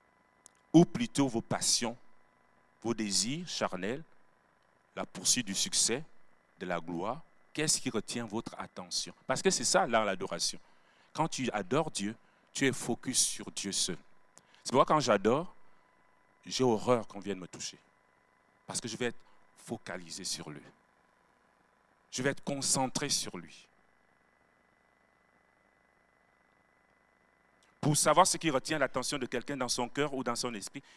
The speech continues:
il faut s-, seulement regarder deux choses. Je viens de parler du temps que vous accordez à certaines choses, mais également les yeux.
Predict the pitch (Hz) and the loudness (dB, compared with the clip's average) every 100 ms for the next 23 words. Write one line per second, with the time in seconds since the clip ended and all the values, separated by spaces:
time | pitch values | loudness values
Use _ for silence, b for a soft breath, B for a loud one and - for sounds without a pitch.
0 | B 165 170 175 - - - 143 160 143 | B -2 2 2 0 -4 -4 2 2 2
1 | 139 127 135 151 143 139 - 110 90 - | 0 0 0 2 2 2 2 0 -2 -8
2 | - - _ _ _ _ _ _ _ _ | -12 -20 _ _ _ _ _ _ _ _
3 | _ _ - 107 123 117 101 104 101 95 | _ _ -12 -4 -4 2 2 2 -2 4
4 | 143 208 - - _ _ _ _ _ _ | 4 4 -2 -20 _ _ _ _ _ _
5 | 117 107 113 - 104 110 104 98 - 101 | -4 0 0 -2 -4 -6 -6 -8 -10 -8
6 | - 208 - - _ _ _ _ _ _ | -6 -6 -8 -18 _ _ _ _ _ _
7 | _ _ 107 110 117 143 139 107 123 156 | _ _ -6 -4 0 2 2 0 -6 -8
8 | - - _ _ _ _ _ _ _ _ | -20 -20 _ _ _ _ _ _ _ _
9 | _ _ _ 98 101 92 101 101 | _ _ _ -4 0 2 4 2